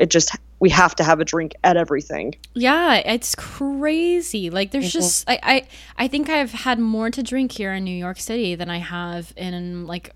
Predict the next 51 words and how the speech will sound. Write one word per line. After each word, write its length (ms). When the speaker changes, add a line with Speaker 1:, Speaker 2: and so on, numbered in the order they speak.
Speaker 2:
f-, 160
any 300
city 340
I've 220
ever 220
Speaker 1:
Mm-hmm. 140
Speaker 2:
lived 340
in. 220
Like, 260
maybe 320
even 500
throughout 320
the 80
entire 460
summer 420
in 100
Colorado, 480
I've 100
had 120
more 180
drinks 360
in 80
this 140
past 280
one 160
month. 360
And 200
they're 180
all 160
so 200
delicious 600
and 180
good. 340
Speaker 1:
I 80
Speaker 2:
And 60
I 60
Speaker 1:
know. 100
Speaker 2:
will 100
say 200
I 100
have, 260
it's 140
not 160
that 100
I've 140
been 220
drunk. 460
I've 140
just 160
had, 240
like, 140